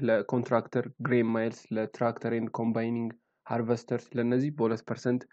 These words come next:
እ፣ ካልኩሌት ይደረግባቸዋል። አስር ፐርሰንት ደግሞ፣ እ፣ such as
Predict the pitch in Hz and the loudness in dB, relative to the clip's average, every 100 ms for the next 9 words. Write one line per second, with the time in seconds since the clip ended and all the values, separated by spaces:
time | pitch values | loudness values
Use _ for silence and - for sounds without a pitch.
0 | - _ _ - 107 107 104 92 - 117 | -20 _ _ -12 -8 -6 -6 -6 -4 -4
1 | 113 117 113 117 113 110 110 113 113 156 | -2 -2 -2 -2 -2 -2 -2 -4 -2 -4
2 | 139 - 131 139 - 139 143 147 196 - | -4 -4 -2 -2 0 -2 0 0 0 -4
3 | - - - _ - 120 117 110 107 95 | -20 -20 -20 _ -12 -4 0 0 -2 -4
4 | - 123 143 135 | 0 2 4 4